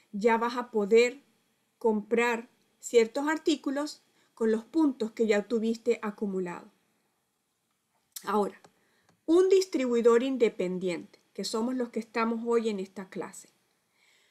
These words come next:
Por lo general, en co-, nos registramos con un kit, porque nosotros queremos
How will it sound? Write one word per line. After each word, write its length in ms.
Por 160
lo 80
general, 560
en 200
co-, 200
nos 180
registramos 600
con 220
un 100
kit, 380
porque 240
nosotros 420
queremos 540